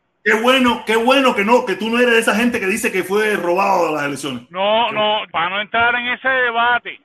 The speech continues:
Speaker 2: para no entrar en ese debate, protestón, ¿ok?
Speaker 1: No, sí, está
Speaker 2: Para
Speaker 1: bien.
Speaker 2: no entrar en ese detalle, perdimos, ya perdimos, ¿ok? Pero usted, eh,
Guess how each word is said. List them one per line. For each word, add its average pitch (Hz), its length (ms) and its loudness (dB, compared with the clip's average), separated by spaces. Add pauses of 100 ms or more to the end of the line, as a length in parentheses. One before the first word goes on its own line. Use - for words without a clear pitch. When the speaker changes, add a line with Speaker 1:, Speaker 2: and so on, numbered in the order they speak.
Speaker 2:
para 160 160 -6
no 175 80 -10
entrar 202 320 -6
en 208 100 -12
ese 196 140 -12
debate, 190 680 -4
protestón, 160 640 -16 (260)
¿ok? 123 100 -16
Speaker 1:
No, 185 160 -6
sí, 202 60 -8
está 131 160 -16
Speaker 2:
Para 165 100 -4
Speaker 1:
bien. 175 60 -4
Speaker 2:
no 202 60 -2
entrar 220 320 0
en 233 120 -4
ese 240 180 0
detalle, 220 640 0 (340)
perdimos, 226 680 -4 (160)
ya 175 160 -2
perdimos, 240 540 -8 (300)
¿ok? 165 200 -14 (880)
Pero 196 260 -4
usted, - 220 -14
eh, 202 140 -4